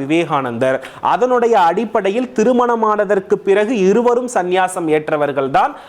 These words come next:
ராமகிருஷ்ண பரமஹம்சரும் சாரதா தேவியும். புத்தரை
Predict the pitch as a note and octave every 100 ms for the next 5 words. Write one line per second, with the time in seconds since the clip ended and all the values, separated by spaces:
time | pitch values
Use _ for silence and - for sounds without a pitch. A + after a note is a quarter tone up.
0 | - D3 F3+ G#3 - F3 - E3 D3 D3
1 | D3+ D3+ C#3+ D3 D#3 A#3+ - D3+ D#3+ D3+
2 | C3+ C3 A#2+ B2 D3 D3 - - D3 F#3+
3 | - G3+